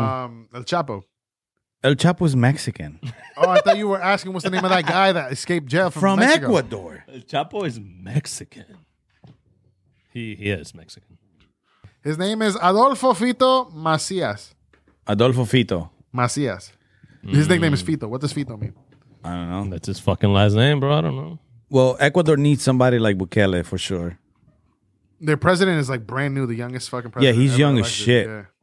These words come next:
Speaker 2: He's young as
Speaker 1: South
Speaker 2: shit,
Speaker 1: America
Speaker 2: so.
Speaker 1: or Ecuador? Ecuador, I think.
Speaker 2: Probably he's gonna do the same thing. Who knows?
Speaker 1: He
Speaker 2: I,
Speaker 1: up to
Speaker 2: I
Speaker 1: that bitch,
Speaker 2: would.
Speaker 1: right?
Speaker 2: I would.
Speaker 1: Somebody, a smart person, asked, "How is America involved in this right now?"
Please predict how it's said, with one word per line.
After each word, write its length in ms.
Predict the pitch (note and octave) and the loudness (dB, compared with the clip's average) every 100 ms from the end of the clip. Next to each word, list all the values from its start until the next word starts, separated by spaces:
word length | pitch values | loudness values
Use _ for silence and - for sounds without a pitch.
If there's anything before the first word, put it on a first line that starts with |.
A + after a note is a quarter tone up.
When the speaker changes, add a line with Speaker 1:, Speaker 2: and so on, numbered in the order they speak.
| - | -8
Speaker 2:
He's 220 | G#2+ G#2+ | -4 -2
young 160 | B2 G#2+ | 0 0
as 80 | - | 0
Speaker 1:
South 140 | C3+ | 0
Speaker 2:
shit, 100 | G#2 | 0
Speaker 1:
America 300 | B2+ E3 F3 | -2 -4 -4
Speaker 2:
so. 60 | - | -6
Speaker 1:
or 120 | C3+ | -8
Ecuador? 440 | C#3 A2 G2+ G2 _ | -10 -14 -20 -20 _
Ecuador, 300 | A#2 A2+ G2+ F#2+ | -18 -16 -18 -20
I 40 | |
think. 160 | G#2 - _ - | -20 -20 _ 0
Speaker 2:
Probably 340 | A#2+ C#3+ D#3 | 2 4 4
he's 120 | C#3 | 4
gonna 160 | C#3 C3+ | 2 2
do 100 | B2+ | 2
the 80 | A2+ | 0
same 300 | - A2 G#2+ | 0 0 0
thing. 300 | - G2+ G2 | 0 0 0
Who 100 | G#2 | -2
knows? 480 | A2 E2 F#2 - - _ _ _ _ _ _ _ _ _ | -2 -4 -6 -10 -20 _ _ _ _ _ _ _ _ _
Speaker 1:
He 60 | A#2+ | -4
Speaker 2:
I, 40 | |
Speaker 1:
up 80 | A2+ | -2
to 60 | B2 | 0
Speaker 2:
I 100 | D3 | 2
Speaker 1:
that 60 | B2 | 2
bitch, 80 | |
Speaker 2:
would. 180 | G2 F2+ | 0 -2
Speaker 1:
right? 100 | C3 B2+ _ _ F2 | -6 -16 _ _ -10
Speaker 2:
I 120 | A2+ | -8
would. 300 | F#2 D#2+ - | -8 -14 -2
Speaker 1:
Somebody, 440 | E3 A3+ A#3 F3+ - B2+ | 0 2 2 0 -4 -14
a 60 | |
smart 320 | - D#3 E3+ | -6 0 2
person, 380 | F3 F3 D3 B2+ | 2 0 0 -6
asked, 400 | A#2 B2+ A#2+ - _ _ _ - | -2 0 0 -4 _ _ _ -16
"How 440 | - C#3 D#3+ D#3+ | 0 4 4 2
is 220 | C#3+ C3 | -2 -4
America 360 | A#2+ B2 B2 A#2+ | -4 -6 -6 -8
involved 420 | G#2+ G#2+ G#2 G2 | -14 -12 -14 -14
in 100 | G2 | -18
this 220 | F#2+ F#2+ | -20 -20
right 140 | G2 G2 | -20 -20
now?" 180 | F#2+ | -20